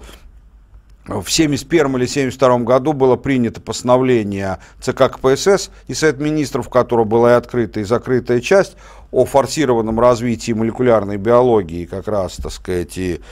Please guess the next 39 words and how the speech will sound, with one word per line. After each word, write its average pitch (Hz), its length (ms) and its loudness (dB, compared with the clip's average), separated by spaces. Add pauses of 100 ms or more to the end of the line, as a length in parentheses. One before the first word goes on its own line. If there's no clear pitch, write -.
(300)
ну, 131 120 0
она 127 120 0
называлась 107 320 0
там 95 140 -8
физико-химической 143 720 -6
биологией, 127 400 0
неважно. 101 640 2 (240)
Были 151 240 0
выделены 143 480 0
большие 131 560 -2
довольно 110 480 0
ресурсы, 170 560 -2
это, 127 160 -4 (100)
ну, 135 80 -8
конечно, - 240 -4
не 143 80 -4
такие, 123 360 -2
как 113 200 -2
на 120 160 4
атомный 123 300 -2
проект, 165 260 0
но 151 200 -2 (140)
в 123 120 -6
биологии 139 420 2
такие 123 460 -2
не 120 140 0
нужны. 113 520 -2 (380)
И 160 100 0
тем 190 320 0
не 175 120 -2
менее, 143 680 0
вот 139 220 2
что 180 280 2
бы 127 160 -4
сейчас 120 460 -2
ни 113 140 -4
говорили, 104 880 0
э, 92 280 -12
биологи, 98 1200 -2